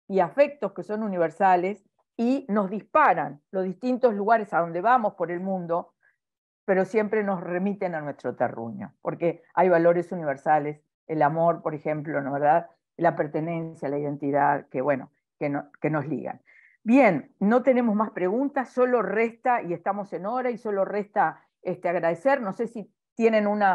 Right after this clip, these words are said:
último mensaje, Federico y Rodrigo, para estar cerrando y nuevamente agradecer profundamente la participación de ustedes,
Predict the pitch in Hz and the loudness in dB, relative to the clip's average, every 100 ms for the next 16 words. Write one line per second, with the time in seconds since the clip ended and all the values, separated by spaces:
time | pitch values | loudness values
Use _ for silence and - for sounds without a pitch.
0 | - - - 226 226 220 208 185 185 175 | 0 -10 -4 -2 -2 -4 -2 -2 -2 -4
1 | - 277 285 294 294 294 - 190 185 220 | 0 0 0 -6 -6 -8 -6 -2 -2 -2
2 | 226 233 196 180 180 190 277 285 320 320 | -2 -2 -2 0 -2 0 -2 -2 -4 -6
3 | _ - 196 262 220 220 196 240 247 208 | _ -2 0 2 0 2 4 4 2 -2
4 | 226 302 285 202 196 220 220 247 247 _ | 2 2 2 0 -2 -6 -4 -4 -4 _
5 | _ - 185 175 175 165 - 240 240 190 | _ -4 0 2 2 0 0 2 2 -4
6 | - 233 226 202 196 208 208 220 220 190 | -6 -6 -2 -2 0 -4 -4 -4 -2 0
7 | 175 180 165 170 165 214 214 180 226 240 | 0 -2 -6 -8 -6 -2 -2 0 4 4